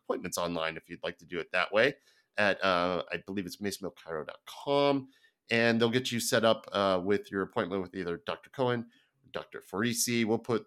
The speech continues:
the, uh, website link in the show notes as always, and if you give them a call,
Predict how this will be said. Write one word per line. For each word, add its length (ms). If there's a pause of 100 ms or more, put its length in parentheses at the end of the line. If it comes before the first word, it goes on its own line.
the, 400
uh, 180
website 460
link 300
in 160
the 60
show 200
notes 280
as 400
always, 600
and 220
if 160
you 140
give 220
them 140
a 60
call, 380